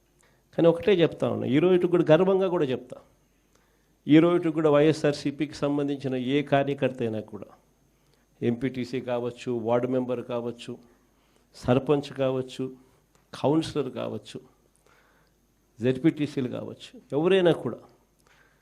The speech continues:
వైఎస్ఆర్సీపీకి చెందిన ఏ కార్యకర్త అయినా, రాష్ట్రంలో ఏ ఇంటికైనా కూడా వెళ్ళి గర్వంగా తలెత్తుకొని, చిక్కటి చిరునవ్వుల మధ్య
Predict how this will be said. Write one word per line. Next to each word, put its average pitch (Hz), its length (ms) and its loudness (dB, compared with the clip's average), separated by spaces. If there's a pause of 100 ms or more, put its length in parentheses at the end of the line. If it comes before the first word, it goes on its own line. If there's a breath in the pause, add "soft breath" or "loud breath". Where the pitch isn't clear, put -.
(200)
వైఎస్ఆర్సీపీకి 147 1120 0
చెందిన 143 240 0
ఏ 131 560 2 (300)
కార్యకర్త 135 640 0
అయినా, 110 180 -4 (1300)
రాష్ట్రంలో 160 640 2
ఏ 165 220 6
ఇంటికైనా 170 580 4
కూడా 131 220 -2
వెళ్ళి 120 460 -2 (420)
గర్వంగా 147 480 2
తలెత్తుకొని, 135 880 -2 (760)
చిక్కటి 143 520 0
చిరునవ్వుల 139 640 0
మధ్య 120 500 -2